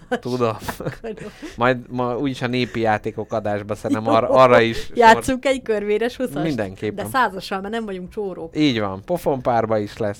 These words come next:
Speaker 1: Így van.
Speaker 2: Na, a jó válasz szerintem az a póker. Tehát a póker az nálunk is nagy, mindenkinek zsetonkész, tehát minden pókerezés, ez nagyot hódított, és hogyha belegondolunk, a pókernél is mi történik?
Speaker 1: Légy szí-, megkérhetlek valamire?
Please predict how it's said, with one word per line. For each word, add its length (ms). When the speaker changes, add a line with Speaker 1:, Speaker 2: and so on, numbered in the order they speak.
Speaker 1:
Így 140
van. 240
Speaker 2:
Na, 300
a 340
jó 240
válasz 440
szerintem 480
az 120
a 60
póker. 480
Tehát 320
a 40
póker 380
az 100
nálunk 380
is 120
nagy, 140
mindenkinek 440
zsetonkész, 720
tehát 220
minden 440
pókerezés, 600
ez 120
nagyot 300
hódított, 540
és 120
hogyha 160
belegondolunk, 680
a 40
pókernél 600
is 160
mi 100
történik? 640
Speaker 1:
Légy 240
szí-, 140
megkérhetlek 520
valamire? 480